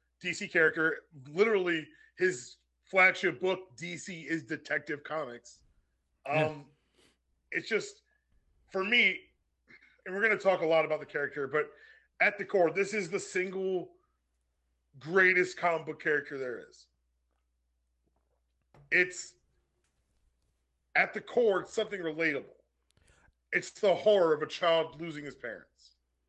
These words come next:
Speaker 2: And, and you know what? Can I just say, 'cause I feel like one of the reasons why we need to do this is, and this is why I don't like talking Batman online.
Speaker 1: It's
Speaker 2: The
Speaker 1: so
Speaker 2: Twitter, the,
Speaker 1: messy.
Speaker 2: the Twitter prep time debate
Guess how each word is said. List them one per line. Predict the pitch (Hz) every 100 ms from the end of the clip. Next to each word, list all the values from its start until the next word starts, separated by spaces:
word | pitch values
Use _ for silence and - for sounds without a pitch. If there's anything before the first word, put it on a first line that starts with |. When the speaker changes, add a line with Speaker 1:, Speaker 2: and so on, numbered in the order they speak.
| - _
Speaker 2:
And, | 262 254
and | 262 285
you |
know | 254
what? | 214 196 196
Can | 233
I | 208
just | 156
say, | - 123 113 117
'cause | 143 123 - _ _ _ _ _ _ _
I | - - - _ _ _ _ _
feel | 254
like | 240 196
one | 208
of |
the | 180
reasons | 165 143
why | 135
we | 135 139
need | 127
to | 110
do | 104 101
this | 95 -
is, | 90 90 92 - _ _ _
and | 131
this | 156
is |
why | 185 165 151
I |
don't | 156
like | 151 143
talking | 147 135 113
Batman | 123 113 117 117
online. | 104 104 98 78 78 80 _ _ _ _ _ _ 160
Speaker 1:
It's | 156 -
Speaker 2:
The | 160
Speaker 1:
so |
Speaker 2:
Twitter, | 143 233 226 226 190
the, | 190
Speaker 1:
messy. | - - -
Speaker 2:
the | 214
Twitter | - - 302 262 240
prep | - - - 196 -
time | - 208 202 190
debate | 175 127 143 127 123